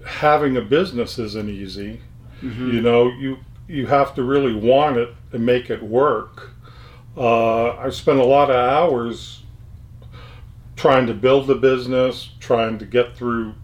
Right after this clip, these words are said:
Speaker 1: you know, stuff, uh, for the business.
Speaker 2: Mm-hmm.
Speaker 1: Uh, you know, th-,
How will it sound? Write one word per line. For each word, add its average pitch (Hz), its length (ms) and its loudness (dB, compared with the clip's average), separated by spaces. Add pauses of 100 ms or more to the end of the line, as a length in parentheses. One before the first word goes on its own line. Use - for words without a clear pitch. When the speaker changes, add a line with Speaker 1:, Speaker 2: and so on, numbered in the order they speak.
Speaker 1:
you 117 100 -6
know, 107 160 -6
stuff, - 800 -4 (760)
uh, 110 680 0 (600)
for 160 320 2
the 127 120 -4
business. 98 840 -8
Speaker 2:
Mm-hmm. 120 360 -6 (240)
Speaker 1:
Uh, 117 540 4 (120)
you 151 120 4
know, 147 260 4
th-, 165 120 -12